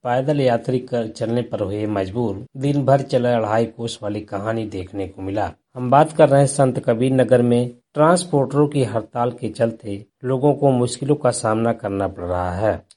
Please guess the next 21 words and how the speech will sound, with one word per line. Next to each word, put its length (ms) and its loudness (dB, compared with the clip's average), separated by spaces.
लोग 360 0
पैदल 380 4
यात्रा 380 0
करने 340 -4
पर 160 -4
हो 180 -2
रहे 180 -2
मजबूर। 580 -2
वहीं 120 -2
कुछ 300 -6
लोगों 280 2
का 140 0
कहना 400 -4
है 260 -2
कि 60 -14
कोरोना 800 -2
की 440 -10
आ 260 4
रहा 300 0
है 220 -2
याद। 360 2